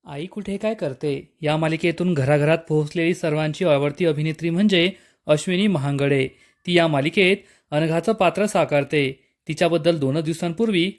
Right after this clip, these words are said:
खूप आनंदाची बातमी आली होती. तिने स्वतः Instagram पोस्ट शेअर करत नवीन घर घेतल्याची खुशखबर दिली होती आणि आता बॉयफ्रेंडसह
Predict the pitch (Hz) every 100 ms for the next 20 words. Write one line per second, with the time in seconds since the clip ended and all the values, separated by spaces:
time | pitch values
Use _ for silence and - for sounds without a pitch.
0 | - 220 208 151 151 156 160 208 165 165
1 | 180 147 147 139 151 143 131 - _ _
2 | - 147 180 - 147 185 180 - 190 180
3 | 190 185 165 160 175 165 220 208 190 190
4 | - _ 160 160 185 202 151 190 180 185
5 | 190 185 214 180 160 170 160 220 156 151
6 | 147 147 156 143 131 _ _ _ 135 135
7 | 180 180 160 170 _ _ 147 135 143 147
8 | 170 165 220 202